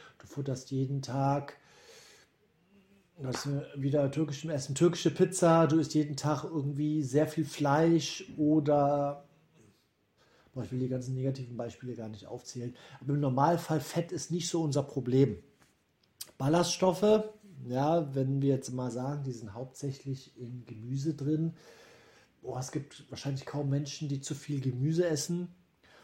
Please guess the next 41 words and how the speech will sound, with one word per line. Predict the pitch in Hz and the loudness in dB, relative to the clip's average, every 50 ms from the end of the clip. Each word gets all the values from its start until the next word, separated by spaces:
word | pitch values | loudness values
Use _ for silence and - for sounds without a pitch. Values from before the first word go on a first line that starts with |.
| - - _ _ | -20 -20 _ _
Und | - 143 143 147 143 135 135 - - | 0 2 2 2 2 0 -4 -6 -12
Proteine | - - 143 131 135 - 139 139 151 165 185 190 196 202 202 202 202 196 | -6 -2 -2 -2 0 -2 -4 -2 -2 0 2 4 6 6 6 6 4 2
von | - - 151 139 135 | 0 -2 -2 0 0
den | 131 139 131 | 0 0 -2
Kalorien | - - 131 131 131 120 110 120 135 160 180 175 180 185 180 180 - - _ _ _ | -2 -2 0 0 0 0 0 -2 -4 -4 -2 -2 -2 -4 -4 -6 -10 -16 _ _ _
und | 135 123 131 | -12 -10 -10
auch | 127 120 | -10 -12
von | - - 131 120 | -10 -10 -10 -8
der | 120 113 | -8 -10
Menge, | 110 110 120 139 156 170 170 165 160 160 160 160 - - _ _ _ _ _ _ _ _ _ _ _ _ _ _ _ _ _ | -10 -8 -6 -4 -2 0 2 2 2 2 0 -2 -6 -14 _ _ _ _ _ _ _ _ _ _ _ _ _ _ _ _ _
boah, | 123 - 120 120 - - | -20 -16 -16 -14 -14 -14
es | - - - | -16 -18 -12
gibt | - 135 139 - - - - - - - | -12 -12 -12 -12 -16 -18 -18 -18 -16 -14
kaum | - - 131 135 131 131 | -8 -4 -4 -2 -2 -2
Menschen, | 135 139 135 - - 147 131 | -2 -2 -2 -4 -6 -8 -8
die | 131 - | -8 -10
essen | - - - 151 143 135 - | -12 -12 -12 -12 -12 -12 -12
zu | - - | -12 -14
viel | 139 - - 151 156 160 | -16 -12 -8 -6 -6 -6
Protein. | 151 - - 143 135 - 135 139 139 135 143 151 160 165 165 165 _ _ _ _ | -6 -8 -10 -10 -8 -8 -10 -8 -8 -6 -6 -6 -6 -8 -8 -10 _ _ _ _
Ja, | - 120 117 117 120 | -16 -14 -12 -10 -10
das | 123 123 - - 123 | -10 -10 -12 -12 -12
merkst | 120 123 123 127 - - - | -10 -10 -12 -12 -14 -12 -10
du, | 139 127 | -10 -8
wenn | 131 127 127 | -6 -6 -6
du | 127 131 | -6 -6
anfängst | 123 127 - 143 135 135 | -8 -8 -8 -8 -10 -10
zu | - - | -10 -14
stinken, | - - - 156 160 165 160 170 170 170 170 - - - - - - - - _ _ | -14 -10 -8 -8 -8 -8 -6 -6 -6 -6 -6 -8 -14 -20 -20 -20 -20 -20 -20 _ _
dann | - 127 113 104 - - 175 156 139 156 170 156 147 107 | -6 -4 -4 -4 -8 -4 -2 0 0 0 -2 -4 -6 -6
hast | 87 143 147 139 - | -4 -4 -6 -6 -4
du, | 156 147 143 139 139 139 - - | -2 0 0 0 0 -2 -4 -8
kann | - - 156 156 147 | -6 -4 -4 -4 -4
schon | - - 156 151 135 | -4 -4 -4 -2 0
sein, | 139 139 139 | 0 0 0
dass | 139 131 127 | 0 -2 -4
du | - | -8
zu | - - | -10 -8
viel | 139 139 135 | -6 -6 -6
Protein | - - 131 - - - 131 143 143 | -6 -10 -10 -10 -10 -8 -6 -4 -4
hast. | 151 151 151 151 - - | -2 -4 -4 -6 -10 -16